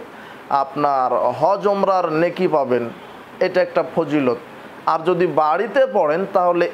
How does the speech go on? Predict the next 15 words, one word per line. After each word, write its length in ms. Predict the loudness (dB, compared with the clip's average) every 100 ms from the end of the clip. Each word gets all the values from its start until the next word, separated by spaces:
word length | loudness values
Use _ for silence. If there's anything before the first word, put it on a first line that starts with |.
| 0
এই 300 | 0 2 0
নেকি 280 | 0 -2
থেকে 240 | -2 0 0
বঞ্চিত 480 | 2 -2 -2 -2 0
হবেন। 380 | 0 2 0 0
তবে 320 | 0 2 0 -2 -12 -16 -8 0
তিনশো 440 | 0 0 0 0
ষাটটি 680 | 0 -4 0 0 -2 -4 0
গ্রন্থির 560 | 2 2 0 0 0 -2 -2
পরিবর্তে 600 | 0 2 2 0 -2 -2
যেই 220 | 2 0
সাদাগা, 680 | 0 0 2 4 4 2 0 -4 -16 -18 -18 -18 -18 -18 -16 -6
তিনশো 360 | -2 -2 0 -2
ষাটটি 800 | 0 -2 -2 -4 -8 -2 0 0
সাদাগার 640 | -4 0 2 2 2 4